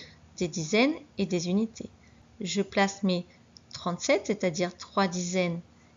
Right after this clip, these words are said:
et sept unités. Et je sais qu'il en a dépensé douze, donc je vais donc barrer douze.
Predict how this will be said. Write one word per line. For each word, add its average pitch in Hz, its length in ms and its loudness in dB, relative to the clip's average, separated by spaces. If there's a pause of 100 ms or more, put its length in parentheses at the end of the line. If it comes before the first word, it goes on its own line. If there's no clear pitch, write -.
(140)
et 190 80 0
sept - 320 -4
unités. 247 400 -4 (580)
Et 185 80 -2
je 175 140 -2
sais 240 240 2
qu'il 185 180 -4
en 175 100 0
a 170 60 0
dépensé 170 440 -4
douze, 285 340 2
donc 202 140 4
je 190 100 0
vais 175 100 0
donc 202 200 0
barrer 196 260 2
douze. 185 400 -4